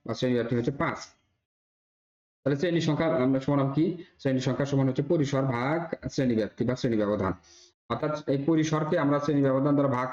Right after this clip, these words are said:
করলেই আমরা শ্রেণীর সংখ্যা পাবো। তো একান্ন ভাগ পাঁচ সমান হচ্ছে দশ পয়েন্ট দুই, যেটা এটা পূর্ণ সংখ্যা রূপান্তর করে নিতে হবে, এই জন্য এগারো। অর্থাৎ নির্ণীয় শ্রেণী সংখ্যা হচ্ছে এগারো।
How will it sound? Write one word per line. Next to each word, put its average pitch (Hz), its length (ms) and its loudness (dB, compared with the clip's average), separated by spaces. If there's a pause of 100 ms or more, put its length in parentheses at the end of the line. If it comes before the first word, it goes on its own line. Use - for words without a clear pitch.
করলেই 131 420 2 (260)
আমরা 117 140 2
শ্রেণীর 135 260 0
সংখ্যা 110 300 -6
পাবো। 98 200 -2
তো 123 100 -2
একান্ন 135 380 2
ভাগ 131 200 0 (140)
পাঁচ 127 320 0
সমান 123 280 0
হচ্ছে 120 160 0
দশ 117 260 0
পয়েন্ট 110 280 0
দুই, 131 300 0 (260)
যেটা 120 160 0
এটা 127 200 0
পূর্ণ 143 200 2
সংখ্যা 123 280 -2
রূপান্তর 127 340 0
করে 113 120 2
নিতে 110 200 -2
হবে, 110 220 0
এই 117 120 2
জন্য 110 200 2
এগারো। 98 440 -4 (580)
অর্থাৎ 120 180 -2
নির্ণীয় 135 440 2
শ্রেণী 127 180 0
সংখ্যা 127 260 -2
হচ্ছে 135 240 -2 (680)
এগারো। 90 300 -2